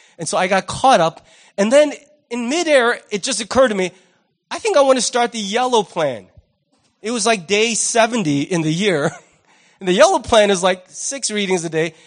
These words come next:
And so I just started, and I, I gotta tell you, it's been good. I, I, for Lent, gave up match three games. Do you guys know what match three games are?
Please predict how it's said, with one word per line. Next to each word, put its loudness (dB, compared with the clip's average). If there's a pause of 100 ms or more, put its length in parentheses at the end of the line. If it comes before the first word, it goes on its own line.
(420)
And 4
so -4
I 2
just 0
started, 0
and -6
I, -8 (360)
I -6
gotta -6
tell -4
you, -6 (320)
it's -10
been -4
good. -2 (1500)
I, 0 (300)
I, -2
for -8
Lent, 0
gave -2
up -4
match -2
three -4
games. -10
Do -12
you -6
guys -4
know 0
what 0
match -2
three -8
games -4
are? -2